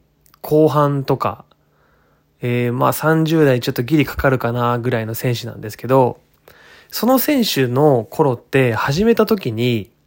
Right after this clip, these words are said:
もう、軽型が普通だったらしいんですよ。要は、軽くて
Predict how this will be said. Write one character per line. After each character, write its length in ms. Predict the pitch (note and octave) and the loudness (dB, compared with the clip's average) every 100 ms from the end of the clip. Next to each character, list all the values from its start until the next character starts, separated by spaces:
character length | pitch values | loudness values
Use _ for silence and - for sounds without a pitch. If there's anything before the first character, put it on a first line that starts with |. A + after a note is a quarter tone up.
| _ | _
も 380 | D3+ F#3 C3 - | 4 6 4 2
う、 60 | - _ _ _ _ _ _ _ _ | -8 _ _ _ _ _ _ _ _
軽 280 | - E3+ A#3+ | -2 2 4
型 280 | B3+ B3+ A#3+ | 4 2 2
が 380 | A3 F3+ A#2 - _ _ _ _ _ _ | 2 0 0 -10 _ _ _ _ _ _
普 120 | - - | -12 -2
通 140 | A#3 | 2
だ 60 | A3+ | 2
っ 80 | |
た 80 | A3+ | 4
ら 80 | B2+ | 2
し 80 | A2+ | 0
い 40 | |
ん 20 | |
で 60 | A2 | -6
す 80 | - | -8
よ。 100 | - - - _ _ _ _ - | -12 -18 -20 _ _ _ _ -2
要 160 | G3 E3 | 4 4
は、 220 | C#3+ - - - _ _ | 4 0 -10 -20 _ _
軽 240 | - A#3+ C#4 | 0 2 2
く 160 | - | -4
て 460 | - C#4 B3+ - | -4 0 0 -2